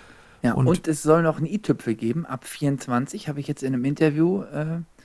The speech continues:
Speaker 1: gelesen von Andreas Preuß, der ja Manager bei Borussia Düsseldorf ist und auch Vorstandsvorsitzender der T T B L ist,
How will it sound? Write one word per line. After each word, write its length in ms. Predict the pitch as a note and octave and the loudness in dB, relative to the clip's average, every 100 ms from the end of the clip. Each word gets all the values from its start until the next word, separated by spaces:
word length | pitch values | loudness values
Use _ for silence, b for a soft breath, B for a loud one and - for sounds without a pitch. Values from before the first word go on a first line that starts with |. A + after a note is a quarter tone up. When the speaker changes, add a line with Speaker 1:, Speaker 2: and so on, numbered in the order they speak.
| b b _ | b b _
Speaker 1:
gelesen 580 | - C#3+ C#3 D3+ F3+ F3+ | 0 4 4 4 2 -2
von 300 | - - D3 | -4 -2 0
Andreas 380 | B2 B2+ C3 B2 | 0 0 0 -2
Preuß, 380 | - A#2+ D3 E3+ | -4 0 0 0
der 140 | C#3 | 0
ja 160 | C3 A#2+ | 0 0
Manager 500 | A#2 B2 D#3 D3+ D3 | 0 0 0 -2 0
bei 140 | C#3 | 0
Borussia 480 | C#3 B2 D3 - C#3+ | 0 -2 -4 -4 -4
Düsseldorf 500 | C3 C#3+ D#3+ D#3 D#3+ | -4 -4 -4 -4 -4
ist 180 | D3+ - | -10 -6
und 260 | - F#3+ - | 0 0 2
auch 200 | E3+ F3 | -4 -4
Vorstandsvorsitzender 1160 | - E3 F3+ F3 D#3 - D#3+ D#3+ D#3 - D3 C#3 | 0 0 2 0 -2 0 0 0 -2 -2 0 0
der 160 | C3 | 0
T 140 | - C#3+ | 0 2
T 140 | C#3 | 2
B 140 | B2+ | 2
L 160 | B2 D#3 | 2 2
ist, 240 | C#3 - | 0 -2